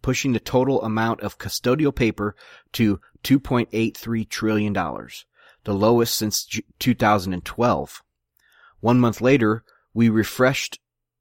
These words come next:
uh, we refresh this chart and find that in the latest weekly update, foreign central banks continued their relentless liquidation of U S paper held in the Fed's custody account,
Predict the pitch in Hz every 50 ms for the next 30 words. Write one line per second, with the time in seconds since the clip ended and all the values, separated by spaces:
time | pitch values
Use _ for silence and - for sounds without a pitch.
0 | _ _ _ _ _ _ 107 107 104 104 104 110 117 113 113 104 - - 147 -
1 | - - - 110 - - - - - 113 104 113 110 - - 101 95 - - 120
2 | 117 113 113 113 101 - - 104 113 110 - 117 123 117 110 107 107 104 95 -
3 | - _ - 110 117 123 143 151 156 143 - - 98 104 131 131 - - 113 113
4 | - 107 104 - _ - 107 107 - - - 131 127 139 143 143 147 143 - -
5 | - - - 135 123 120 - 143 107 - 107 113 117 - - - 120 104 - -
6 | - 151 156 165 165 160 156 - - - - - - _ _ - 120 117 98 107
7 | 107 98 104 123 151 - - 139 139 139 - - 127 127 - 123 113 117 117 117
8 | - - 107 104 95 101 104 107 104 - - 123 120 117 - 107 95 90 113 107
9 | 107 107 117 110 - - - - - - _ 92 113 110 107 - - - 113 113
10 | 107 - - - - 120 107 - - 104 101 104 90 - - - 123 110 95 95